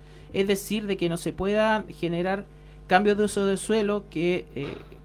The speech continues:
permitan o que posibiliten la utilización de esos terrenos, eh, luego de un siniestro, ¿ok?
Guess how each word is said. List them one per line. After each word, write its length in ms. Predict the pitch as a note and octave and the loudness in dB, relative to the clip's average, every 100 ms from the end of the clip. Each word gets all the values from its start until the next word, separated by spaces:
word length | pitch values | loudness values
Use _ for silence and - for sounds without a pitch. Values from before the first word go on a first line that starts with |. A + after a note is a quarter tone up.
| - - - - - | -20 -20 -20 -20 -2
permitan 640 | E3+ E3 F#3 A#3+ A3 G#3 G#3 | 0 2 0 0 0 0 -2
o 80 | |
que 160 | D3+ D#3 | -4 -4
posibiliten 760 | D#3 A3 A#3 A3+ A#3 A3+ G#3+ A3+ - - - - - - | -4 -4 -2 -2 -2 -2 -4 -4 -12 -18 -18 -20 -20 -2
la 260 | E3 F3+ G3+ | 4 6 6
utilización 600 | A3+ A#3 A3 G#3 - G#3+ | 4 0 -2 -4 -2 -2
de 80 | G#3+ | -2
esos 200 | A3 G#3 | -4 -2
terrenos, 680 | G#3 G3+ G#3+ A3 A3+ A#3 G#3+ | -2 0 0 2 2 0 -2
eh, 320 | F#3 F3+ F3 | -2 0 0
luego 360 | F3+ G3+ G3+ G3 | 0 0 0 0
de 160 | F#3 | 0
un 200 | F#3+ G3+ | 0 -2
siniestro, 540 | G3 G3+ G3+ F3 - - - - - D3+ | -2 -2 -2 -2 -6 -14 -16 -20 -12 -8
¿ok? 160 | D3+ | -2